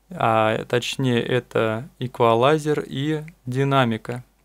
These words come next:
То есть вот уже настройки эквалайзера,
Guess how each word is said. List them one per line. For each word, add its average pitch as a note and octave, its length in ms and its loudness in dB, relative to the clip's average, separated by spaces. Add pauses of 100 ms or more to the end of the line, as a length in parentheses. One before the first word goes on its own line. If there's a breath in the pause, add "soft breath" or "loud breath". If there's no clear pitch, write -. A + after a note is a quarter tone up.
(200)
То A#2+ 80 -2
есть A2+ 160 -4
вот B2 260 0
уже A#2 180 -2
настройки A#2 560 -2
эквалайзера, B2 720 0